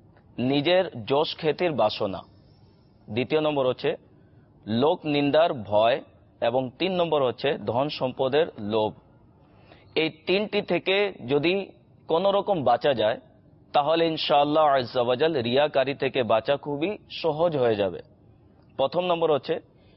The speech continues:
নিজের যশ খ্যাতির বাসনা। এর ব্যাপারে ইমাম গাজ্জালী রাহমাতুল্লাহ তাআলা আলাইহি তিনি বলেছেন, যশ খ্যাতি কাহাকে বলে? যশ খ্যাতির বাসনা মানে নিজের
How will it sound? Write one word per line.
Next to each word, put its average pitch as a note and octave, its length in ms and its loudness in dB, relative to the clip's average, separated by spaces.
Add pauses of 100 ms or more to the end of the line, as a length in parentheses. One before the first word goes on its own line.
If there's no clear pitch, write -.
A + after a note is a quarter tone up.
(140)
নিজের D#3 440 0
যশ D3+ 300 0
খ্যাতির E3 300 0
বাসনা। G#2 420 -2 (1000)
এর D#3+ 180 2
ব্যাপারে F3 540 4 (1500)
ইমাম E3 280 0
গাজ্জালী D3 400 0
রাহমাতুল্লাহ D3+ 680 0
তাআলা C3 260 2
আলাইহি C3+ 200 0
তিনি B2+ 180 -2
বলেছেন, A#2 500 0 (1900)
যশ - 260 0
খ্যাতি F#3 400 -2
কাহাকে C#3+ 480 0
বলে? G2 260 -4 (920)
যশ D#3+ 280 0
খ্যাতির F3+ 340 0
বাসনা D#3+ 500 2
মানে E3+ 380 2
নিজের C#3 320 2